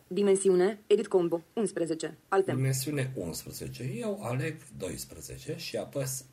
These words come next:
Speaker 2: Enter.
Speaker 1: Doisprezece. Print. Edit.
Speaker 2: Acum apăs săgeți să se deselecteze acest document.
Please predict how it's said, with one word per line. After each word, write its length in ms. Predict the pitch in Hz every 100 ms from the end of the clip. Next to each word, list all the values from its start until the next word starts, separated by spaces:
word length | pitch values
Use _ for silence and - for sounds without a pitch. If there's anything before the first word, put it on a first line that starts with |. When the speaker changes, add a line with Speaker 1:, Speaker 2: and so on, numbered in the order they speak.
| _
Speaker 2:
Enter. 400 | 85 76 - 67 -
Speaker 1:
Doisprezece. 720 | 202 196 - 160 160 160 156 _ _ _ _ _ _ - - _ _ _ _
Print. 320 | 180 151 - _
Edit. 340 | 202 170 - _ _ _
Speaker 2:
Acum 580 | - 160 - 185 185 - - - -
apăs 440 | - 131 - 131 131
săgeți 640 | 110 104 110 117 113 -
să 120 | 104
se 220 | 104 - 92
deselecteze 1300 | 85 123 131 - 95 90 - - 107 85 85 82 82
acest 440 | 85 - 92 -
document. 840 | - 80 - 78 85 117 165 196